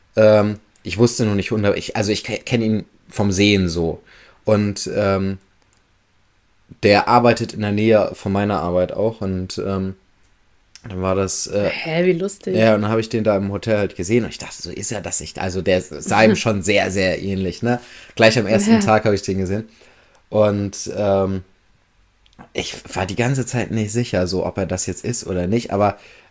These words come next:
Speaker 1: ähm, ich wollte ihn auch nicht ansprechen. Ich fand das komisch, weil es ist halt einfach
Speaker 2: <laughs>
Speaker 1: nur jemand, den man mal sieht, wenn man irgendwo hingeht, so.
Speaker 2: Ja.
Speaker 1: Ähm,
Speaker 2: Vielleicht ging's ihm aber genauso.
Speaker 1: ja, ja, genau. Und, ähm,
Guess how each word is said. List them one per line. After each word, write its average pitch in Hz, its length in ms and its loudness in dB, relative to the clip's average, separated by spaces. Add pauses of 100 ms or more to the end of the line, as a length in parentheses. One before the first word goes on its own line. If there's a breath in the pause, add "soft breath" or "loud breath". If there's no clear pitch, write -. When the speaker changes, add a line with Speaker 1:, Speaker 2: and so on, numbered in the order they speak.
(120)
Speaker 1:
ähm, 101 400 0
ich - 160 -10
wollte 113 160 4
ihn 107 80 2
auch 98 60 0
nicht 95 160 -2
ansprechen. 98 420 -4
Ich 85 100 -6
fand 95 180 -4
das - 140 -4
komisch, 107 360 -2
weil 90 280 0 (640)
es - 140 -2
ist - 100 0
halt 95 120 0
einfach 214 260 2
Speaker 2:
<laughs> 440 60 8
Speaker 1:
nur 113 100 6
jemand, 104 320 0
den 98 120 2
man 92 140 0
mal 87 180 0
sieht, 107 280 -4
wenn 90 120 -2
man 87 140 -4
irgendwo 90 320 -6
hingeht, 87 420 -4
so. 196 120 -4
Speaker 2:
Ja. 175 340 4 (300 loud breath)
Speaker 1:
Ähm, 107 460 4
Speaker 2:
Vielleicht 185 220 -4
ging's 220 260 0
ihm 190 100 4
aber 156 220 0
genauso. 151 720 -6
Speaker 1:
ja, 107 140 6
ja, 127 140 8
genau. 127 360 6
Und, 110 320 -2
ähm, 113 300 2